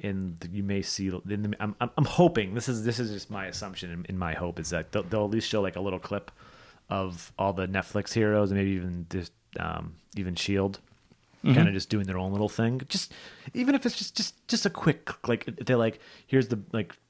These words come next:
Speaker 1: there's, like, battles going everywhere," or something like that. You know, just, just show it. Something. Just, just acknowledge it. Just that little nod. Just give me a nod. <laughs> That's all I want is a nod.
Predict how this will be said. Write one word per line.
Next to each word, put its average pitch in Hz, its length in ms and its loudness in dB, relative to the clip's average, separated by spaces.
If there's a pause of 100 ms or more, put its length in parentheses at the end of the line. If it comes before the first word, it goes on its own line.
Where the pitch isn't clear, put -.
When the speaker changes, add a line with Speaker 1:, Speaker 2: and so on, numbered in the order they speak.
Speaker 1:
there's, 107 160 -2
like, 92 120 -4
battles 101 260 2
going 95 200 -4
everywhere," 85 280 -4
or 76 40 -6
something 85 120 -10
like 82 60 -12
that. 90 100 -4
You 110 60 -2
know, 113 100 0
just, - 360 -4
just - 120 -2
show 92 280 -4
it. - 100 -12 (800)
Something. 101 380 -6 (140)
Just, - 160 -8
just 165 160 2
acknowledge 107 500 0
it. - 160 -12
Just - 300 -6
that 240 120 0
little 277 160 4
nod. 262 280 2
Just - 120 -8
give 269 80 0
me 277 80 4
a 240 60 8
nod. 185 440 4 (100)
<laughs> - 80 -18
That's - 140 -2
all 254 140 8
I 254 60 8
want 202 320 4
is 123 80 4
a 139 40 6
nod. 147 340 4